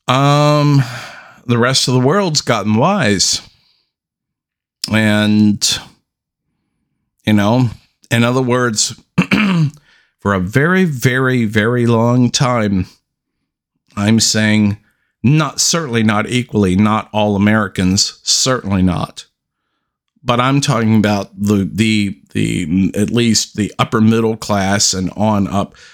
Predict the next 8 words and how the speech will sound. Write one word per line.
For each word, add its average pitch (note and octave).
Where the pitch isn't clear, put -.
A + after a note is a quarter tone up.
They've A#2+
been B2+
having G#2
a F#2
fantastic G#2+
party. F#2+
I A#2
mean, F2+